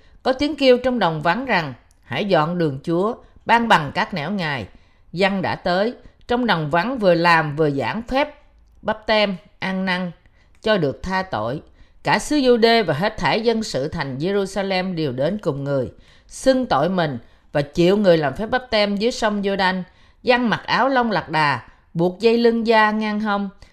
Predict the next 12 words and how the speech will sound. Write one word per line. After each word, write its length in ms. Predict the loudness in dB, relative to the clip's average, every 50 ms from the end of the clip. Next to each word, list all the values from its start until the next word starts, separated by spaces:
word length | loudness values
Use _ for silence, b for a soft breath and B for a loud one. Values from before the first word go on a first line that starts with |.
| b b _
ăn 200 | 0 0 2 2
những 200 | 0 0 -2 -2
châu 180 | 0 0 -2 -2
chấu 340 | 0 2 4 4 4 4
và 200 | 4 2 0 0
mật 240 | 0 -2 -6 -6 -6
ong 200 | -6 -6 -4 -2
rừng. 260 | -2 -2 -2 -2 -4 -8 b b b b b b b b
Người 200 | -2 0 2 2
giảng 280 | 2 2 0 0 -2 -2
dạy 220 | 0 0 0 0
rằng, 260 | 0 0 -2 -2 -4